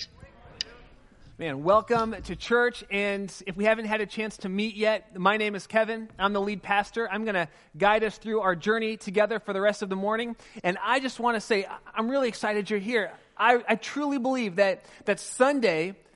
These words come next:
could and, and maybe should be the most fun day of the week, and that church should be the kickoff to one of the best days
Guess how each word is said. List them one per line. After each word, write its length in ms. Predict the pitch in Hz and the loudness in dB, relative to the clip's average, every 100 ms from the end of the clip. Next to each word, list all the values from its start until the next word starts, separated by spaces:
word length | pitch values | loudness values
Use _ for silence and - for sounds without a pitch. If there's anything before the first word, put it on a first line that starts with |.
| _ _ - | _ _ -6
could 420 | - 262 285 302 | 2 6 6 4
and, 340 | 240 208 208 208 | -2 0 0 0
and 100 | 214 | 0
maybe 220 | 240 226 | 0 -2
should 400 | - 294 277 190 | -2 -2 -2 -2
be 420 | 277 262 233 233 _ _ _ _ | -2 0 -2 -6 _ _ _ _
the 120 | 180 220 | 2 6
most 340 | 262 294 - | 6 4 2
fun 220 | 277 277 | 2 4
day 160 | 262 277 | 4 4
of 60 | |
the 60 | 254 | 2
week, 280 | 262 302 226 | 0 0 2
and 80 | 220 | 0
that 120 | 202 | 0
church 300 | - 320 254 | 0 2 2
should 240 | - 220 | -4 -2
be 140 | 262 254 | 0 0
the 80 | |
kickoff 560 | 226 302 - 220 233 - | 0 0 4 4 4 0
to 100 | 254 | -2
one 80 | 247 | 0
of 60 | |
the 80 | 233 | 0
best 560 | 196 - - 254 262 277 | 0 -10 -2 0 0 2
days 260 | 254 247 | 2 2